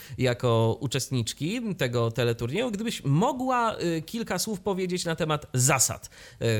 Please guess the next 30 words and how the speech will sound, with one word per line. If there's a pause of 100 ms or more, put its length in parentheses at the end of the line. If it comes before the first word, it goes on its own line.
(280)
w
tym
teleturnieju,
bo
być
może
ktoś
na
przykład
nie
ogląda
telewizji
albo
nie
trafił
na
ten
program,
mimo
tego,
że
jest
już
od, (440)
y,
kilkudziesięciu
lat (160)
obecny
na
antenie,